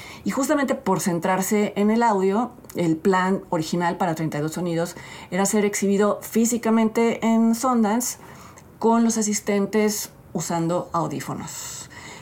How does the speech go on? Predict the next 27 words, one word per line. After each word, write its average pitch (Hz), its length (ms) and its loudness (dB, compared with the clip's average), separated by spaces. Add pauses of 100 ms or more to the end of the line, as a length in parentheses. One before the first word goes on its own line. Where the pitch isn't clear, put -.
(400)
El 190 240 2
repunte 202 380 2
de 208 120 2
covid 196 320 0
que 170 160 -2
hubo 170 400 0
a 160 100 -6
principios 156 440 -4
de 147 80 -4
este 156 220 -4
año 175 400 0
obligó 160 600 2
al 170 160 2
festival 170 560 0
a 160 40 2
exhibir, 156 500 -2 (320)
eh, 151 80 -4
Treinta 151 260 -4
y 143 60 -2
dos 156 180 -2
Sonidos 147 640 -4
en 147 120 -2
línea. 165 420 -2 (100)
Recuerdo 156 320 -6
que - 100 -14
se - 160 -8
añadió, 156 560 -4